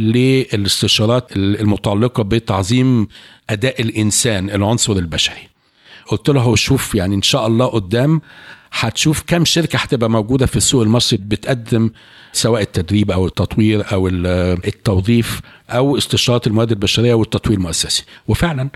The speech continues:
يعني، شوف بعد خمس سنين السوق كان عامل إزاي ودلوقتي السوق عامل إزاي. إنما كان فيها تشالنجز طبيعي. بقول لك، أنا قاعد في المكتب، طب ها، أنا فتحت الشركة، هعمل إيه بقى؟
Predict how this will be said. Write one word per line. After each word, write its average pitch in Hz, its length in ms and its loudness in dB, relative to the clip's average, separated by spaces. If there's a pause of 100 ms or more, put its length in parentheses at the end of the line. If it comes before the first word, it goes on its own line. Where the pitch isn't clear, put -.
(160)
يعني، 101 200 0
شوف 120 180 0
بعد 107 220 0
خمس 110 380 0
سنين 107 280 2
السوق 98 580 -2
كان 95 100 -2
عامل 104 200 0
إزاي 101 240 0
ودلوقتي 110 480 0
السوق 92 260 -2
عامل 90 220 -2
إزاي. 71 300 -10 (680)
إنما 117 220 2
كان 110 180 -2
فيها 131 220 2
تشالنجز 139 540 0
طبيعي. 101 460 -2 (520)
بقول 107 140 0
لك، 120 140 -2
أنا 110 100 -4
قاعد 123 180 -4
في - 60 -6
المكتب، 117 320 0
طب 101 300 -6
ها، 117 180 0
أنا 110 100 0
فتحت - 280 -4
الشركة، 110 340 -2
هعمل 113 260 2
إيه 117 80 2
بقى؟ 98 220 -4